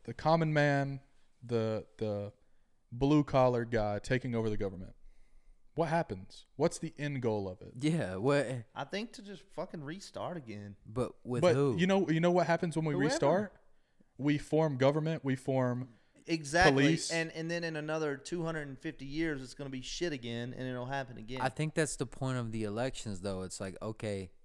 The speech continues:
Speaker 3: Why, to let some old
Speaker 2: each
Speaker 3: fuck run the country for
Speaker 2: now,
Speaker 3: eight years?
Speaker 2: now, I do agree with that. I think that has
Speaker 3: Like,
Speaker 2: to change.
Speaker 3: some
Speaker 2: Like
Speaker 3: fucking old bastard that don't fucking know shit, don't even know where he's at, fucking shitting in his pants,
Speaker 2: Listen.
Speaker 3: can't, can't even read a teleprompter.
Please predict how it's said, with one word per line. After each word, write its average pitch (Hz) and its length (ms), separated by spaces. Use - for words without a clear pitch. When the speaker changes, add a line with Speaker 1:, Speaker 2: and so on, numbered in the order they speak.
Speaker 3:
Why, 180 140
to 151 60
let 165 160
some 175 200
old 139 180
Speaker 2:
each 127 140
Speaker 3:
fuck 170 240
run 170 180
the 160 60
country 170 340
for 123 60
Speaker 2:
now, 139 180
Speaker 3:
eight - 80
years? 165 180
Speaker 2:
now, 131 160
I 135 140
do 180 220
agree 151 240
with 123 140
that. 117 220
I 117 80
think 131 220
that 131 200
has 113 180
Speaker 3:
Like, 101 100
Speaker 2:
to - 80
change. 107 160
Speaker 3:
some 95 120
Speaker 2:
Like - 340
Speaker 3:
fucking 147 100
old 147 320
bastard 151 800
that 131 200
don't 151 320
fucking 147 340
know 147 180
shit, 151 480
don't 143 140
even 147 160
know 147 100
where 151 160
he's 139 140
at, 151 260
fucking 139 240
shitting 143 300
in 147 80
his 139 100
pants, 151 420
Speaker 2:
Listen. 131 300
Speaker 3:
can't, 82 140
can't 147 160
even 147 120
read 147 180
a 135 40
teleprompter. 156 680